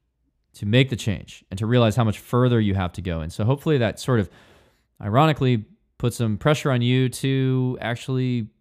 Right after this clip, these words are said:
chase after that next step and cha-, and turn that page. So, um, so on Wednesday, I do think that you'll feel this conviction,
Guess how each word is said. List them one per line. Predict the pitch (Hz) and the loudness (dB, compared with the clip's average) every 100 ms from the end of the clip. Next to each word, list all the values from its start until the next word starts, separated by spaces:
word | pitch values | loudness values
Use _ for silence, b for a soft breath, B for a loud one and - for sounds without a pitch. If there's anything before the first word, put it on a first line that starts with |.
| _ _ _ _ | _ _ _ _
chase | - - 127 165 - | -16 -2 4 4 4
after | 113 98 107 | 0 0 -2
that | 98 85 | -2 -2
next | 82 80 | -8 -10
step | - 78 - _ _ _ _ | -12 -12 -12 _ _ _ _
and | 110 104 | -6 -4
cha-, | - 135 - | 0 -2 0
and | 113 | -2
turn | 139 151 | 0 0
that | 135 95 | 0 -2
page. | - 71 - - _ b b b b b _ | -6 -8 -10 -20 _ b b b b b _
So, | - 151 147 139 127 - | -2 4 6 6 2 -2
um, | 113 110 104 101 - _ _ _ _ - | -2 0 -2 -4 -8 _ _ _ _ -10
so | - 139 | -2 -2
on | 117 123 117 | 2 2 4
Wednesday, | 113 113 - 117 107 | 2 2 0 0 0
I | 98 | 2
do | 104 | 0
think | 101 110 98 | 0 0 -2
that | 104 95 - | -2 -4 -6
you'll | 107 104 87 | -8 -6 -6
feel | - 110 104 | -2 2 2
this | 95 - | 0 -6
conviction, | - 104 104 104 - 104 101 101 | -6 -2 0 -2 0 0 0 -2